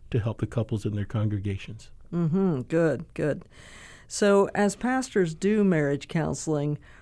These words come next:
Speaker 2: are they missing anything in what they address with the couples?
Speaker 1: I think sometimes, I won't say all,
Speaker 2: Mm-hmm.
Speaker 1: but sometimes we're missing how practical the Bible is when it
Speaker 2: Mm-hmm.
Speaker 1: comes to marriage.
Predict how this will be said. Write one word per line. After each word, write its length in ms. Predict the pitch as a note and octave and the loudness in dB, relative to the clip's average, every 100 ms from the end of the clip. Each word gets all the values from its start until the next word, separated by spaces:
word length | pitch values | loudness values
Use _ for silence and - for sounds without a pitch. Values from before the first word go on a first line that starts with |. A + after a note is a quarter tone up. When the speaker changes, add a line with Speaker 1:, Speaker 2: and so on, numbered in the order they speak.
| - | -12
Speaker 2:
are 160 | - F#3+ | 0 2
they 160 | G3+ | 4
missing 520 | G#3 G3+ A#3 - A#3+ A3+ | 4 2 0 0 0 2
anything 800 | A3+ G#3+ A3+ G#3+ G#3+ G#3+ G#3 - | 2 0 0 2 2 2 0 -2
in 400 | - F3 E3+ E3+ | 0 2 2 2
what 220 | E3 F3+ F#3 | 4 2 4
they 180 | F3+ | 4
address 500 | E3 C#3 E3 E3+ - | 2 2 2 2 0
with 200 | G3 F#3 | -2 -2
the 60 | F#3 | -2
couples? 580 | - G3+ G3+ G#3 - - - - - - | -4 -4 -2 -6 -8 -18 -20 -20 -12 -4
Speaker 1:
I 80 | B2+ | -2
think 440 | F#3+ F#3+ - - - - - | 0 -4 -8 -18 -18 -18 -16
sometimes, 920 | - - F3 F3 - A2 D#2+ F#2 - | -10 2 4 4 2 -4 -4 -10 -4
I 60 | A#2+ | -2
won't 180 | E3 E3 | -2 0
say 160 | G#3 | 4
all, 340 | D#3+ G#2+ A#2+ D3+ - | 4 2 -2 -8 -6
Speaker 2:
Mm-hmm. 340 | F#3 F3 F3+ F#3 | -4 -2 -4 -2
Speaker 1:
but 180 | D3 | -4
sometimes 460 | - G3 F#3+ F3+ D3 | 2 2 6 4 6
we're 100 | C#3+ | 6
missing 360 | C3+ C#3+ - A#2+ | 6 4 0 -2
how 180 | A#2+ G#2 | -2 -6
practical 680 | - C3 B2 - A2+ - G2+ | -6 -4 -4 -4 -6 -4 -4
the 60 | |
Bible 400 | G2 G#2+ G2+ G2+ | -2 0 0 0
is 300 | G2+ F#2 - - - - | -2 -4 -8 -20 -20 -6
when 140 | - A#2+ | 0 0
it 40 | |
Speaker 2:
Mm-hmm. 80 | D#3 | 0
Speaker 1:
comes 220 | A2+ G#2+ | -2 -2
to 80 | - | 0
marriage. 460 | G#2 F#2+ F#2+ G2+ | 0 0 -4 -8